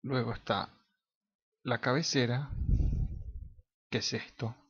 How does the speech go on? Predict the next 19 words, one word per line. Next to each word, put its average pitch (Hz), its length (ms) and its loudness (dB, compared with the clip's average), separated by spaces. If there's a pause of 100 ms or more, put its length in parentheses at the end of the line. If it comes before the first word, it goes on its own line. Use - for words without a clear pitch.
(1080)
En 117 160 -6
este - 240 -4
ca-, - 140 -6
en 120 140 -2
esta 104 340 -4
plantilla 123 720 -4 (100)
es 127 320 -6
donde 113 220 -6
está - 180 -6
el 101 100 -8
título. - 400 -10 (960)
Y 143 140 -4
podemos 120 420 0
cambiar 113 300 -2
la 107 120 -4
cabecera 110 600 -2 (760)
apretando 113 580 -4
en 147 160 0
editar. 131 540 2